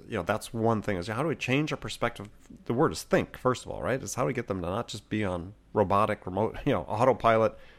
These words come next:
but how do we think about each customer individually and what their objectives are in this situation that we're in today, that the situation they're in? And if you can understand that and focus on really understanding that and uncovering those objectives,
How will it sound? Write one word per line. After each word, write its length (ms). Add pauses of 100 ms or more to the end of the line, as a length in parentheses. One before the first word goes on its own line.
(180)
but 140
how 280
do 60
we 200
think 360
about 400
each 300
customer 400
individually 600 (520)
and 140
what 140
their 160
objectives 480
are 400
in 260
this 140
situation 600
that 120
we're 100
in 140
today, 280
that 200
the 60
situation 440
they're 240
in? 80
And 140 (840)
if 120
you 60
can 100
understand 460
that 260 (300)
and 120
focus 460
on 140 (600)
really 440
understanding 460
that 180
and 160
uncovering 480
those 180
objectives, 480